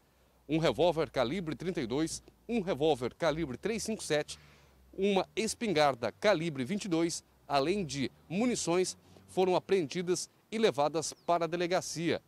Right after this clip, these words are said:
O sig, Setor de Investigações Gerais de Bataguaçu,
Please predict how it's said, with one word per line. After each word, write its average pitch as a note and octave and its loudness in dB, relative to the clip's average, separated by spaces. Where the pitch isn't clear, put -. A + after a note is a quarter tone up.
O D3 -4
sig, F#3+ -2
Setor F3+ 0
de C#3+ -2
Investigações D#3+ -4
Gerais A#2+ -2
de C#3+ -4
Bataguaçu, F#3+ -2